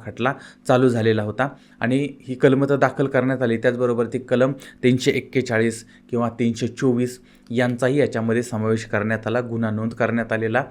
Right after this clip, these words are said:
आणि त्या पद्धतीने खटला चाललेला होता. आणि संशयित आरोपींना चार जानेवारी या दिवशी अतिरिक्त सत्र न्यायालय, न्यायालय जे आहे त्यांनी, अ, दोषी ठरवलं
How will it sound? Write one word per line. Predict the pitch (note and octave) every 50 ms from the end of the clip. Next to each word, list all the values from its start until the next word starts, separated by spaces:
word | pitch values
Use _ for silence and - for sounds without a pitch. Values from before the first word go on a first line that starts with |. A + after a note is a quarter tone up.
| - - - - -
आणि | A2+ A2+ A#2
त्या | A2+ A#2+ A#2+
पद्धतीने | - - A2+ G2+ A2+ A2 - A2 A2+ A2+ A2+
खटला | A#2 G#2+ - A2 A2+
चाललेला | A2+ - C3 B2+ C3 C3 B2+ B2
होता. | A2 G#2+ G2+ A2+ A2+ A#2 - - - - - - - -
आणि | - A#2+ B2 A#2
संशयित | - - A#2+ A#2 A2+ A2+ B2+ C3 C3+ B2+
आरोपींना | A2+ A2 A2+ A2 G#2+ A2 G#2 G#2 G#2 G#2+ G#2+ - - - - _ _ - -
चार | C#3+ C#3 C#3
जानेवारी | C3+ C3 B2 A2 G#2+ A2 G#2+ G#2 G#2 A2 G#2 G2+
या | A#2 B2+ C#3
दिवशी | C3 A#2 G#2+ G#2+ - - G#2 G#2 G#2 - - _ - - - - -
अतिरिक्त | A2+ A#2 A2+ - C#3 C#3 D3 C#3 - - D#3
सत्र | - - C3 - - - A#2 A#2+
न्यायालय, | A#2 A2+ G#2+ G#2 G#2+ G#2+ G#2+ G#2+ A2 -
न्यायालय | A#2 A2+ A2 G#2+ G#2+ G#2+ A2 A#2 A2
जे | G#2 A#2 A2+
आहे | G2+ G#2+ A2 A2 A2 - - - _ _ -
त्यांनी, | C3 A#2+ A#2 A#2 A#2 A#2 B2 C3 C3+ C3+ - - _ _ -
अ, | A2 A2
दोषी | A2+ G#2 B2 C3 C3 - F#3
ठरवलं | D#3 C3 B2 A2 G2+ G2 G2 G2+ G#2